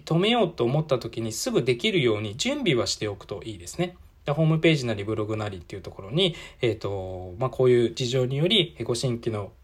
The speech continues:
ご予約を、えー、一旦ストップさせていただきますっていう記事を下書きで作っておくっていうこと。うん。で、それを作っておいて、あ、もう今かなって思った時にはそれを出す。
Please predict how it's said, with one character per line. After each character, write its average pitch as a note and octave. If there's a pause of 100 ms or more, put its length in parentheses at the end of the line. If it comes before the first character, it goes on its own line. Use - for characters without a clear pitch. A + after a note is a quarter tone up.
(120)
ご A#2
予 A#2
約 A2+
を、 F#3+
え F2+
ー、 A#2
一 A2+
旦 A2
ス -
ト A#2+
ッ -
プ A#2
さ A2
せ -
て -
い G#2+
た A#2
だ A#2+
き -
ま G#3
す F#3
っ A#2+
て -
い A#2
う B2+
記 E3
事 D3
を D3
下 -
書 F#3
き F3+
で D#3+
作 -
っ -
て A#2+
お F2+
く -
っ E2+
て F2+
い -
う E2+
こ D#2+
と。 - (760)
う -
ん。 -
で、 F#3+
そ F#3
れ F#3
を F#3
作 F#3+
っ F#3
て D3
お F3
い E3
て、 G3+ (500)
あ、 C#3
も C3+
う -
今 E3
か C3
な F3
っ F#3
て -
思 C#3
っ D3+
た D#3+
時 E3+
に G3
は D#3+
そ C#3+
れ A#2
を G2
出 G#2+
す。 -